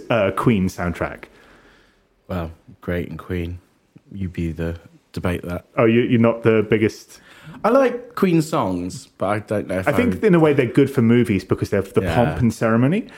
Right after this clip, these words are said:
Speaker 1: So, like, um, Flash. Ah.
Speaker 2: I think they're just, for me, they're a live band. They're not a band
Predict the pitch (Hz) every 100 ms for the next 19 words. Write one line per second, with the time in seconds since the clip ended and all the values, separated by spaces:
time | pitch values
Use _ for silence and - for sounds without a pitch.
0 | - - 110 95 - 101 95 92 90 87
1 | - 104 90 - - - _ - 226 233
2 | 233 214 214 214 220 214 220 - 151 185
3 | 175 160 - - 156 151 131 123 123 123
4 | 120 101 98 90 87 101 110 95 98 104
5 | 104 101 92